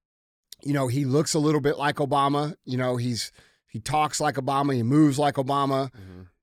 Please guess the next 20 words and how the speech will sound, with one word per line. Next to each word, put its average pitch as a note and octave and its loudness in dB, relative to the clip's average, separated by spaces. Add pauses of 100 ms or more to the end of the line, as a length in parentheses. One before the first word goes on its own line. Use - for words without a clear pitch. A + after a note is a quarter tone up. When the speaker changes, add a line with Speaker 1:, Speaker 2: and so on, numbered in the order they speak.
Speaker 1:
Um, C3+ -4
Speaker 2:
A B2+ -2
lot A#2 -4
of A#2+ -6
mannerisms A2+ -8
there. F2+ -12
Speaker 1:
huh, G3+ -2
yeah, A#3+ 2
for D#3 -2
sure. D#3 -2
Speaker 2:
Yeah. - -20 (360)
Speaker 1:
And, E3 -2 (420)
and D#3+ -6
I, A#3+ 4
by E3+ 4
the F3+ 4
way, F#3+ 4
I C#3 2
like D#3 0
Vivek. G2 -12